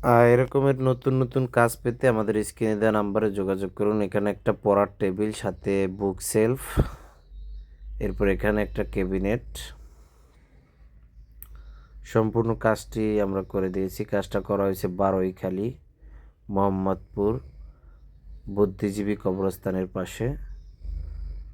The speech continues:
আর এটারে ধানমন্ডি রিভার ভিউ টাওয়ার, মানে টাউনও বলা হয়। দেখেন এই সিলিংটা, এটা তো আপনাদেরকে এর আগে একবার দেখাইলাম, ডিনার অর্গান, কিচেন ক্যাবিনেট।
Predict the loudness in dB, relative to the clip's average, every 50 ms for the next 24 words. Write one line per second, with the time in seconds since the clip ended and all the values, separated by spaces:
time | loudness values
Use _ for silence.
0 | -20 -18 -10 -6 -4 -2 -2 0 -2 -2 0 0 2 4 4 4 4 2 4 2
1 | 2 4 2 2 2 2 2 2 2 0 2 4 2 2 2 2 2 0 0 0
2 | 0 2 4 6 6 6 4 4 2 0 0 0 -2 -2 -4 -4 0 2 4 4
3 | 4 2 0 2 2 2 2 2 0 0 0 -2 -2 -2 -4 -10 -16 -20 -20 -20
4 | _ _ _ -20 -20 -18 -18 -20 -20 -20 _ -12 -12 -8 -4 -2 -2 -2 -2 -4
5 | -4 -4 -2 -2 -2 -4 -6 -4 -4 -4 -2 -4 -4 -6 -4 -4 -4 -2 0 -2
6 | -2 -2 -4 -6 -6 -4 -2 -4 -4 -4 -2 -2 0 0 -2 -2 -2 -2 -2 -2
7 | -4 -4 -4 -4 -4 -2 -4 -4 -2 0 -2 -2 0 -2 -2 -2 -2 -4 -4 -6
8 | -6 -6 -6 -6 -6 -6 -6 -6 -6 -8 -10 -12 -8 -6 -6 -6 -4 -4 -4 -4
9 | -4 -4 -4 -4 -4 -6 -8 -16 -20 -20